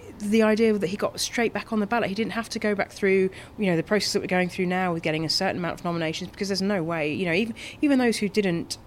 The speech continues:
vote against Jeremy because they, uh, personally, they didn't feel they could, or they didn't want to be seen as, you know, having a coup or whatever, or they're worried about their members, which a lot of them were, you know,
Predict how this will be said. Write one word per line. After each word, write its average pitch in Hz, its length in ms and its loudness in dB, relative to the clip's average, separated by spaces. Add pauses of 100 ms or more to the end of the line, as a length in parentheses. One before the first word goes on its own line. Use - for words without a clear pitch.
(140)
vote 175 200 2
against 170 340 -2
Jeremy 156 300 0
because 151 400 -4
they, 151 240 -2 (200)
uh, 113 140 -10 (160)
personally, 160 340 -2
they 151 100 -2
didn't 151 200 -6
feel 160 140 -2
they 156 100 0
could, 175 300 -2
or 147 120 -2 (300)
they 175 80 -4
didn't 170 260 2 (120)
want 165 240 -2
to - 80 -6
be 165 120 0
seen 160 320 0
as, 156 280 -2
you 175 100 -4
know, 143 180 -2
having 151 360 -6
a 143 60 -6
coup 160 380 -2
or 156 120 0
whatever, 156 340 0
or 151 60 -2
they're 151 120 -2
worried 175 240 0
about 165 160 -2
their 160 120 -4
members, 156 420 -2
which - 160 -8
a 156 60 -6
lot 160 120 -4
of - 120 -10
them 156 120 -4
were, 156 220 -2
you 165 60 0
know, 156 100 -2